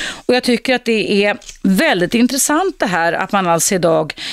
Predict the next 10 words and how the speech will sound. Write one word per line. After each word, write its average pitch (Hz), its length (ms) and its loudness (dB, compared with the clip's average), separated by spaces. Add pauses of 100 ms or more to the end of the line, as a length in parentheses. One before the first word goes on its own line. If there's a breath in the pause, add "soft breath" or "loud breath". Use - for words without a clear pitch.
(300 loud breath)
allt 285 580 0
mer 220 720 4
använder 175 500 0
sig 170 320 2
av 156 360 2 (360 loud breath)
magnetresonansskanning, 180 2250 0
alltså 180 320 0
hjärnskanning 170 800 0
och 170 60 0
magnetröntgen, 185 1120 0